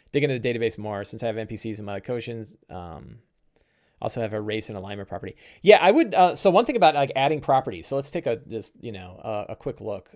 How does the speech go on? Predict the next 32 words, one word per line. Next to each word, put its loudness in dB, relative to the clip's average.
i-, -10
at, -16
at -18
this -10
is, -12
uh, 0
there's 6
all 10
of 4
these -2
properties 0
here. -10
Like, 2
I 6
have 6
a 0
player 4
one, -8
right, -6
where 0
I 0
kept -6
track -2
of -2
the -6
player, -2
but 6
I 6
don't -2
sort 0
by -4
that, -16